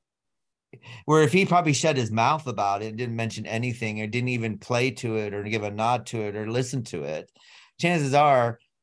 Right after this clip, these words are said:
he probably, Edward G. Robinson's character probably just moved on and not even thingy, but in a way that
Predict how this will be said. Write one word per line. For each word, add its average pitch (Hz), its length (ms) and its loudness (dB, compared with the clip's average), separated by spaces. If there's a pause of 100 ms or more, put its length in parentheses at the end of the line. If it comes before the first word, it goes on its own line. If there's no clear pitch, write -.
(160)
he 165 200 -2
probably, 160 340 2
Edward 131 300 -4
G. 120 140 -2
Robinson's 110 400 0
character 110 280 -4
probably 110 360 0
just 98 240 -10
moved 98 260 -8
on 104 220 0
and 101 100 -8
not 101 180 -4
even 95 340 -8
thingy, 143 380 -2
but 110 160 0 (140)
in 123 100 -4
a 127 60 2
way 156 340 2
that 117 260 0